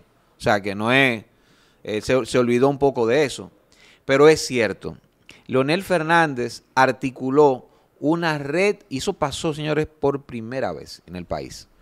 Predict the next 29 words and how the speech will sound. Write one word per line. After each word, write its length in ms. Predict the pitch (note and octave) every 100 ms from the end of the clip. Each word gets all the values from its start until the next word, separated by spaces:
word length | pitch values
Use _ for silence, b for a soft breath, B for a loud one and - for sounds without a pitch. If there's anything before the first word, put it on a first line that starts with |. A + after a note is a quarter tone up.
| _ -
Porque 200 | A2 B2
si 140 | C3+
bien 240 | C#3 F#3
los 140 | F#3+ F3
periodistas 420 | E3+ D#3+ E3+ E3+
se 60 | D#3+
hacían 280 | D3 E3+
ricos, 440 | D#3+ E3 B2+ B2+ D3 _ _ _ _ _ _ _ _ A#2+
eh, 400 | A#2 G#2+ G2+ - -
eran 300 | D3 E3 D#3+
como 380 | E3 D3+ D3 -
islas. 760 | E3+ - B2 F#2 - - - _ _ _ _ _ _ _ _ _ _ _ b b b b b b _
Leonel 420 | C3 D3+ E3+ F#3+
ar-, 200 | F#3+ -
articuló 540 | E3 D3 D#3 C#3+ D#3
la 180 | D3+ C#3+
primera 480 | C#3 C#3 D#3+ F#3+ E3+
red 280 | D3 F3 D#3+
de 200 | D#3+ D#3
comunicadores 1120 | D3 C3+ C3 A#2+ A#2+ A#2 D3 F#3 F#3+ - - _ _ _ _ _ _ _ _ _ _
al 220 | - B2+ A#2
servicio 680 | - B2 A#2 F3 - C3
de 40 | A2+
un 120 | A#2
partido 440 | F#2+ F2 F#2 F2
o 160 | A#2+ A#2
de 120 | G#2+
un 240 | B2 C#3+ A#2+
candidato 680 | G2+ F2+ D2 B1+ - -